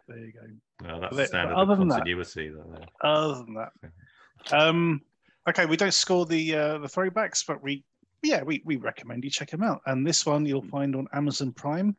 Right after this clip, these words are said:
Speaker 1: Um, yeah, go check it out. Let us know what you think. And that's the end of this week's show. So as usual, thanks to Rich and Steve for joining me and talking about these fairly interesting films. Highlight for me is definitely The Witch Two.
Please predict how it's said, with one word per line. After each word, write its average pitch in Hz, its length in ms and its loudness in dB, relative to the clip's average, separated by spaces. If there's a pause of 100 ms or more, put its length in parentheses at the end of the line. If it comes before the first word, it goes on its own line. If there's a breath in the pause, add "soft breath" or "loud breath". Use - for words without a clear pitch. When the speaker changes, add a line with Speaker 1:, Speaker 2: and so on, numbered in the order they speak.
(600 soft breath)
Speaker 1:
Um, 160 640 2 (180)
yeah, 214 220 0 (280)
go 156 160 2
check - 180 0
it 170 60 -6
out. 196 260 2
Let 123 180 -4
us - 180 -2
know 156 100 0
what 170 100 -2
you - 60 -10
think. 240 260 -4 (1800)
And 196 300 4
that's - 220 2
the 147 120 2
end 139 140 2
of 135 80 0
this 139 160 0
week's 147 180 -4
show. 202 280 0
So 143 320 0
as 147 240 -2
usual, 160 300 -2
thanks 131 320 -6
to 131 80 -8
Rich 160 320 -4
and 127 220 -4
Steve 175 480 -2
for 135 60 -8
joining 160 340 0
me 170 220 -2
and 123 380 -8
talking 143 240 -4
about 135 180 -4
these 143 600 -4 (600 soft breath)
fairly 160 400 4
interesting 160 520 0
films. 196 360 2
Highlight 185 400 4
for 165 120 -6
me 185 260 0
is 147 160 -4
definitely 143 260 -4
The 131 100 -6
Witch 131 200 -4
Two. 147 320 -4